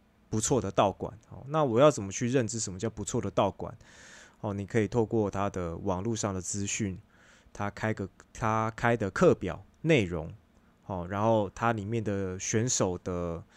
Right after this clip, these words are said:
呃，一些比赛的经历，哦，因为通常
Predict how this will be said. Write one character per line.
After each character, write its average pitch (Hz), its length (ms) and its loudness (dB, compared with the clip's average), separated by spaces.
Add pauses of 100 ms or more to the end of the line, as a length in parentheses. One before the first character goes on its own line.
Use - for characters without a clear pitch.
(600)
呃， 87 520 -4
一 131 60 -6
些 113 160 2
比 101 220 -2
赛 123 260 6
的 92 380 -2
经 147 260 0
历， 160 240 2 (120)
哦， 101 180 -2
因 135 100 2
为 135 80 6
通 139 180 0
常 110 300 0